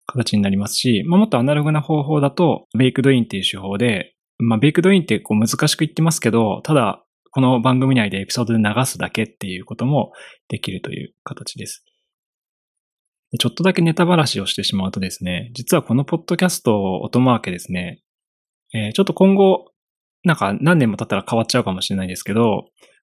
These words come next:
あの、本編とですね、アフタートークの間に、ポッドキャストのフォローを促す言葉を入れてますよね。あの、私の声で、あの、ぜひフォローしてくださいっ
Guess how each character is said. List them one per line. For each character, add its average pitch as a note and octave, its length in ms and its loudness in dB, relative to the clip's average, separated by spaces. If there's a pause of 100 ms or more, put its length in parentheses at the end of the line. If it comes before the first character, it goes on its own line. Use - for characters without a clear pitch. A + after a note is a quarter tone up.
(120)
あ A#2 60 -4
の、 A2 140 -2
本 F#3+ 320 4
編 G3+ 180 2
と F#3+ 120 0
で C#3 100 4
す - 120 -6
ね、 F2+ 340 -4
ア A2+ 140 -4
フ - 100 -12
タ D#3+ 180 2
ー D#3+ 60 -4
ト E3+ 160 4
ー C3+ 40 -2
ク G#2+ 100 -4
の F#2+ 120 -4
間 F#2+ 220 -4
に、 G2 440 -4 (1400)
ポ D3+ 40 -4
ッ - 40 -8
ド - 80 -2
キ G#3+ 80 4
ャ - 20 6
ス G3 60 0
ト C#3+ 60 2
の A#2 80 2
フ - 140 -4
ォ - 20 -
ロ E3 260 6
ー E3+ 140 4
を F3 120 4
促 - 20 2
す A#2+ 140 -4
言 G2 520 -4
葉 G#2 140 0
を F2 380 -4 (220)
入 A#2 100 0
れ A#2 60 4
て A2+ 100 2
ま A#2 100 4
す - 120 -10
よ E2+ 60 -8
ね。 F2+ 200 -12 (140)
あ A#2+ 80 -4
の、 A2 80 2
私 C#3+ 300 2
の D#3+ 80 4
声 D#3 200 2
で、 G2 440 -2 (400)
あ D3 60 -6
の、 A#2+ 100 2
ぜ D3+ 100 4
ひ G2+ 400 2
フ - 140 0
ォ - 40 6
ロ C3+ 100 4
ー - 20 0
し - 60 -4
て G#2 120 -6
く A2 80 -4
だ G#2+ 100 -4
さ G#2+ 340 -2
い A2 40 -4
っ - 100 -20